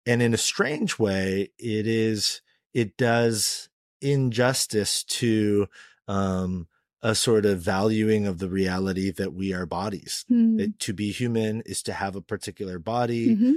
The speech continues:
Speaker 1: to be embodied,
Speaker 2: Mm-hmm.
Speaker 1: and then to live and move and be in the world within those bodies. We see everything that's happening in culture at large because of a devaluing of the body,
Speaker 2: Yes.
Speaker 1: even though there's this sort of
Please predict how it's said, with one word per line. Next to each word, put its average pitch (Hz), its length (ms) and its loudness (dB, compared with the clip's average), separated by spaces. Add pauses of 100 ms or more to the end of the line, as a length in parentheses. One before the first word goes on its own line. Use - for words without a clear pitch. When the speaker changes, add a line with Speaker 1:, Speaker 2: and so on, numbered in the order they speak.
(160)
Speaker 1:
to 107 120 -6
be 107 340 -4
embodied, 107 760 2
Speaker 2:
Mm-hmm. - 360 -6
Speaker 1:
and 101 140 2
then 101 140 2
to 110 120 0
live 110 540 4
and 98 240 -2
move 104 280 2
and 98 260 -4
be 107 240 2
in 147 140 4
the 104 100 2
world 90 560 -4 (260)
within 127 520 2
those 98 280 2
bodies. 87 560 -4
We 95 80 -2
see 113 540 0 (400)
everything 110 460 2
that's 95 180 0
happening 98 340 0
in 90 80 -2
culture 101 380 0
at 87 160 -2
large 92 420 0
because 95 400 -2
of 92 160 -2
a 92 80 0
devaluing 92 1200 0
of 85 160 -12
the 80 100 -10
body, 156 380 -6
Speaker 2:
Yes. 196 400 2
Speaker 1:
even 170 100 0
though 85 140 -6
there's 85 260 -4
this 82 180 -6
sort 85 300 -2
of 85 180 -6